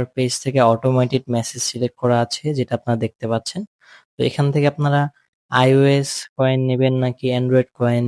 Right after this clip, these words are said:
নেবেন, সেটা আপনারা সিলেক্ট করে দিবেন বা লিখে দিবেন। যে দেখেন, এই যে এভাবে আমি লিখে দিচ্ছি, সেম ভাবে আপনারা টেক্সট করতে পারেন বা আপনারা যেভাবে চান স্ক্রিনশট দিয়ে যেভাবে খুশি টেক্সট করতে পারেন। তো খুব দ্রুত সময়ের মধ্যে আপনাদের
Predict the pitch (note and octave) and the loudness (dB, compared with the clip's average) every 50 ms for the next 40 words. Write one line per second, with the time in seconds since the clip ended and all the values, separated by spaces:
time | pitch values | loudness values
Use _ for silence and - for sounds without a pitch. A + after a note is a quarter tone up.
0 | A#2+ A#2+ A#2 A#2 C3+ D#3 F#3+ A3 A3+ F#3 - - - B2+ B2 B2+ A#2+ A#2 - C#3 | 0 -2 0 0 -2 -2 -2 -4 -6 -8 -12 -8 -6 -6 -4 -4 -4 -4 -2 -2
1 | B2 A#2+ A#2 - - - C3+ C3 A#2+ - _ - A#2+ A#2+ A2 A2+ A#2+ A#2 C3+ D3 | -2 -2 -2 -4 -4 -2 -2 -2 -4 -4 _ 0 2 2 2 2 0 0 0 0
2 | E3 D3+ A#2+ A#2 A#2 A2+ A#2+ C#3 C#3 - C#3+ A#2 A#2 A#2+ A2+ B2+ C#3+ F#3 G#3 _ | 0 0 0 0 0 2 0 0 0 -2 -4 -6 -4 -6 -6 -6 -8 -10 -16 _
3 | _ _ _ _ _ _ _ _ _ _ _ _ _ _ _ _ _ _ A#2+ B2 | _ _ _ _ _ _ _ _ _ _ _ _ _ _ _ _ _ _ -4 0
4 | A#2+ A#2+ A#2 - C#3 C3+ E3 G3+ F3+ C3+ B2 B2 B2 B2 A#2+ B2 B2 A#2+ A#2+ A#2+ | 2 2 2 2 0 0 0 2 2 2 4 4 4 4 2 2 0 0 0 0
5 | A#2 A#2+ A#2+ A#2 A#2+ B2 - - A#2+ A#2 A#2+ - - - - G#3 G#3 - - - | 0 -2 -4 -4 -6 -8 -8 -8 -6 -8 -6 -6 -8 -8 -8 -10 -10 -8 0 2
6 | C#3 C3 C3 C3 C3 C3 B2+ B2 - - C3+ B2+ B2 B2 - - B2 - - _ | 2 2 4 4 4 4 4 4 2 0 0 2 2 0 0 -4 -6 -8 -8 _
7 | - B2+ - _ - A#2 A#2+ A#2+ A#2+ A#2+ A#2 A#2+ A#2 A2+ - - A#2+ A#2+ A2+ A#2+ | -12 -12 -8 _ -4 0 0 2 2 2 2 0 0 0 0 0 0 0 2 0
8 | A#2+ A#2 B2 A#2 B2 A#2+ A#2+ - - A#2+ A#2+ A#2+ A#2 A#2 - - - B2 A#2+ A#2 | 0 0 0 2 2 0 0 0 0 0 0 0 -2 -2 -4 -6 -2 -2 0 0
9 | - B2 A#2 A2+ A2 A#2+ - A#2+ A#2 A#2+ A#2+ - _ - - - _ _ _ C3+ | 2 2 0 0 -2 -2 0 0 0 0 -2 -4 _ -20 -20 -20 _ _ _ 2
10 | C3 B2+ B2+ B2+ B2+ B2 - C3 B2+ - - A#2+ B2 - _ _ _ _ _ _ | 2 4 6 4 4 4 2 0 0 0 -2 -4 -6 -6 _ _ _ _ _ _
11 | - B2+ - - - - A2+ - - A#2 A2+ A#2+ B2+ E3 G#3+ - _ _ _ _ | -8 -8 -8 -6 -8 -8 -6 -2 -2 0 2 2 2 2 0 -4 _ _ _ _
12 | _ _ _ - C3+ - - - C#3+ C#3 C3 B2 B2+ B2+ B2+ B2 - C#3+ C#3 - | _ _ _ -4 -4 -4 0 2 2 2 2 0 -2 -2 -2 2 2 2 2 2
13 | - C3+ C3+ C3+ C3+ C3+ C3 C3 B2+ B2+ D3 C3 A#2+ - C3 B2+ A#2+ C3 C#3+ | 2 2 4 4 6 6 4 2 2 2 2 0 0 0 -2 -2 0 2 2